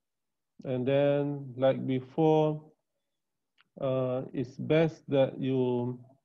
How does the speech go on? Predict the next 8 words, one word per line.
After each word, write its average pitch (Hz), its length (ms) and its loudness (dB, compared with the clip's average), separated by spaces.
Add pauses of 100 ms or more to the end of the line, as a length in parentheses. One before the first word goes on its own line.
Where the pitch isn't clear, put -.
(540)
adapt 143 460 6
and 131 240 0
adopt 135 540 2 (380)
the 120 680 -4
items 127 540 -2 (140)
from 113 560 -4
previous 117 640 -2 (480)
studies. 110 680 -4